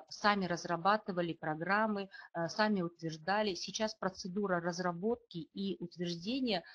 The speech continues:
образовательных программ, курсов повышения квалификации, коллеги, она изменилась. Как я уже только что указала, это,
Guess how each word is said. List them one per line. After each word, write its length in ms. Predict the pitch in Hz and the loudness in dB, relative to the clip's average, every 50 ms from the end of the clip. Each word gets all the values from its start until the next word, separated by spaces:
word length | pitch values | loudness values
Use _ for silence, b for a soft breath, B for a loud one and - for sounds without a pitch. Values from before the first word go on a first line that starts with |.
| B B | B B
образовательных 640 | B 170 170 180 175 185 180 175 175 - 175 165 _ | B -2 0 0 2 2 0 0 -2 -4 -8 -10 _
программ, 440 | - 170 165 165 165 190 180 175 170 | -4 -4 -2 -2 0 0 0 0 0
курсов 320 | - 180 170 - - 160 | -2 -6 -6 -6 -8 -8
повышения 400 | - 170 160 160 - 180 165 156 | -8 -6 -6 -6 -6 -6 -6 -6
квалификации, 680 | - - 165 160 - 190 185 - - 269 302 - - - | -6 -8 -8 -8 -8 -8 -6 -2 -2 -2 -2 -2 -6 -8
коллеги, 380 | 196 - 185 170 165 151 156 156 - | -6 -2 -2 -2 -2 -2 -4 -4 -4
она 220 | 160 160 196 233 220 | -2 -2 0 0 0
изменилась. 800 | 214 190 185 196 190 185 185 180 175 170 165 147 139 139 - - B B B B B B B | 0 0 0 2 2 4 4 4 4 2 2 0 -2 -2 -6 -10 B B B B B B B
Как 200 | - 185 180 - | -4 -2 0 2
я 120 | 196 185 175 | 2 2 2
уже 160 | 170 175 170 | 2 0 -2
только 280 | - 180 170 - 165 | -2 -2 -2 -2 -4
что 200 | 151 - - 165 | -6 -4 -4 -4
указала, 680 | 151 151 - 175 165 151 151 208 233 262 254 233 214 - - | -4 -2 -2 -2 -2 0 2 2 2 4 2 2 0 0 -2
это, 360 | 190 202 - - 185 175 | -6 -4 0 2 2 2